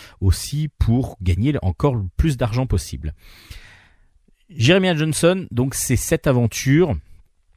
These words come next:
que l'on connaît parce que c'est tiré d'une histoire vraie. Alors lui en plus, bah là dans le deuxième tome,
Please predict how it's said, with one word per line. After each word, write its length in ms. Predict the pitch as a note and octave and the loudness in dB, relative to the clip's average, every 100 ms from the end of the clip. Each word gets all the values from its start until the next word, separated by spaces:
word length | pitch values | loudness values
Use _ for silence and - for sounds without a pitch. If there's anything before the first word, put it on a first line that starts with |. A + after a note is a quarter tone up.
| _ - - - | _ -14 -10 -2
que 120 | - | 4
l'on 180 | A2+ F#2+ | 4 4
connaît 260 | - C3+ A#3 | 2 0 0
parce 160 | G#2 | -2
que 100 | - | 0
c'est 180 | G2+ - | -2 -2
tiré 180 | E2+ G2+ | 2 2
d'une 160 | F#2 F2+ | 4 2
histoire 320 | D#2 A2+ A#2+ | 2 0 0
vraie. 160 | F#3 | 0
Alors 320 | G#3 G#2 F2 - B2 | 2 2 2 -2 2
lui 480 | A#2 B2 D#3 E3 | 4 4 2 0
en 80 | C#3 | 2
plus, 460 | G2+ C3 C3 - - | 2 2 2 0 0
bah 120 | G2 | 2
là 180 | G2+ A#2+ | 2 2
dans 160 | G2+ G2 | 2 2
le 80 | |
deuxième 360 | F#2+ G#2+ G#2+ G#2 | 4 4 4 2
tome, 340 | - A#2+ G2+ | 4 4 4